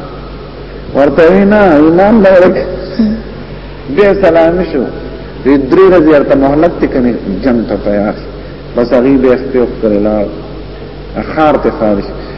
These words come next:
دی بني النذیر، دی شیطانانو څو ځله فسادونه به کړي حضور پاک ته. حضور پاک ته وی، "صاحب، تاسو یو درې کسان ناست یئ، زموږ درې مولیان به در سره بحث وکړي."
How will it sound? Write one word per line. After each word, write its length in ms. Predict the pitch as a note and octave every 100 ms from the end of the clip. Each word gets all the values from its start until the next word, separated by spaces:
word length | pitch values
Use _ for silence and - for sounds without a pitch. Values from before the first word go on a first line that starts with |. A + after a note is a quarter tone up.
| -
دی 200 | B2+ G#3
بني 240 | F#3+ F#3 F3
النذیر، 560 | E3 D#3+ D3+ F#3+ E3+ B2+ - - - - - - D3
دی 120 | F3+ D#3
شیطانانو 600 | D3+ C#3 C#3 D3+ D#3 D3+
څو 180 | - B3+ A3+
ځله 200 | A3 A#3 G#3
فسادونه 500 | F#3+ E3+ D#3+ F3 E3
به 140 | D3+ D3
کړي 120 | D#3+ D3+
حضور 300 | C#3+ C#3+ C3+ B2+
پاک 200 | C#3+ C3+ -
ته. 100 | B2+ B2 - - - -
حضور 180 | C3+ C#3+
پاک 400 | C#3 D3 C#3+ C#3+
ته 60 |
وی، 220 | C#3 D3 C#3+
"صاحب، 300 | D#3+ D#3 D3+ - - - - - -
تاسو 300 | C#3+ C#3+ -
یو 120 | C3 B2+
درې 140 | C#3+ C3
کسان 360 | B2+ - C3+ C3+
ناست 260 | C#3 C#3+ D3+
یئ، 60 |
زموږ 340 | C3 B2 C#3 C3
درې 120 | B2+ C#3 B2+
مولیان 320 | A#2+ B2+ B2+
به 80 | A2+
در 140 | A2 G#2+
سره 220 | A2 G#2
بحث 320 | A2 A2 G#2 -
وکړي." 240 | G2 F2